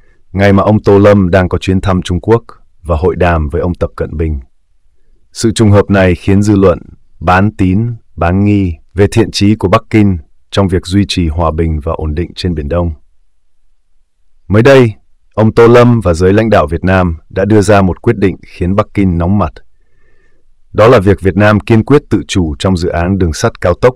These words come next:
Bắc Nam, không phụ thuộc vào nguồn vốn nước ngoài, thể hiện tinh thần tự lực cánh sinh. Điều này đồng nghĩa với việc Trung Quốc sẽ mất cơ hội độc chiếm dự án béo bở này,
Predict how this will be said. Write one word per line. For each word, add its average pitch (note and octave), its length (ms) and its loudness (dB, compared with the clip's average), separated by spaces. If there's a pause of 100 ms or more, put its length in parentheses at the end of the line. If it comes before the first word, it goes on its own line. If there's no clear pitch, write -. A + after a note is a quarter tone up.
Bắc G2 220 -4
Nam, F2 340 -2 (640)
không C#3+ 260 0
phụ G2 200 -4
thuộc - 280 0
vào E2+ 120 -2
nguồn E2+ 200 -2
vốn E2+ 220 -2
nước G#2+ 160 -2
ngoài, D#2+ 360 -4 (400)
thể F#2+ 120 0
hiện F#2 260 0
tinh G#2 180 0
thần E2 300 -2 (260)
tự G2+ 120 -4
lực E2+ 240 -4
cánh E2+ 160 -4
sinh. F2+ 300 -4 (1200)
Điều G#2+ 180 2
này G#2+ 380 2
đồng G2+ 240 2
nghĩa A#2 220 4
với G#2 160 2
việc G#2 280 2
Trung G#2 180 -2
Quốc B2 240 0
sẽ - 200 -4
mất A#2 240 0
cơ A2+ 100 2
hội G2 240 0
độc E2 200 -4
chiếm G2 220 -2
dự G#2 120 -2
án F#2 200 -2
béo F#2+ 160 2
bở F#2 180 0
này, D#2 300 -4